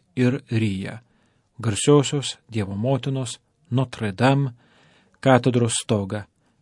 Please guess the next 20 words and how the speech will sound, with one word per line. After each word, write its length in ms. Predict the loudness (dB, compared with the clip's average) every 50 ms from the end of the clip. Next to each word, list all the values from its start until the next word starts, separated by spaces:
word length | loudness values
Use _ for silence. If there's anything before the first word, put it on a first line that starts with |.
| _ _ _
Jaudinosi 680 | 4 6 6 6 6 4 0 -4 -8 -8 -10 -2 4 4
ir 80 | 6 6
meldė, 400 | 6 6 4 4 2 2 0 0
kad 220 | 0 -2 -4 -4
gaisro 560 | -4 -2 4 6 6 6 6 2 -2 0 0 0
gesintojams 640 | 0 -2 0 2 2 2 2 2 2 2 2 -2 -2
pasisektų 640 | -4 -4 -4 -4 -2 -2 -2 -2 -2 -2 -4 -4 2
kuo 160 | 4 4 4
greičiau 540 | 4 2 0 0 -4 0 4 6 6 6 4 2 _ _ _ _ _ _ _ _
ugnį 320 | 2 2 2 4 0 0 0
sutramdyti. 800 | 0 -2 0 2 2 2 2 2 0 -2 -4 -6 -6 -6 -6 -6 -8 _ _ _ _ _ _ _ _ _ _ _ _ _
Apsunkusia 680 | -2 -2 0 0 0 2 2 2 0 -2 -2 0 0 0
širdimi 480 | 2 2 2 2 4 4 4 4 4 6
vėliau 300 | 6 8 8 8 8 8
stebėjo 480 | 4 2 0 2 4 4 6 6 6 8
vaizdo 400 | 8 8 6 6 6 4 4 4
reportažus 760 | 4 4 2 0 -4 -4 0 0 0 2 2 2 2 2 -2 -6 -10 _ _ -20 -20 -20 -20 _ _ _ _ _ 0
iš 220 | 0 2 2 -2 -6
smilkstančios 880 | -10 -4 0 4 4 4 4 4 0 -2 0 -2 0 2 2 2 2 4
gaisravietės 840 | 2 2 2 2 4 4 4 6 4 2 0 0 -2 -2 -2 -6